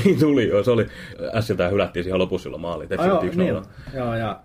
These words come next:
Speaker 2: Anttila teki silloin se puolittaneen läpiajo tai semmonen. Vittu, toi, tulisikohan se uudestaan tai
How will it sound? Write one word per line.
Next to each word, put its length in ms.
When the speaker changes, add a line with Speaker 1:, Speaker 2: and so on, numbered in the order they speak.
Speaker 2:
Anttila 420
teki 260
silloin 280
se 200
puolittaneen 560
läpiajo 460
tai 140
semmonen. 340
Vittu, 200
toi, 200
tulisikohan 380
se 200
uudestaan 480
tai 360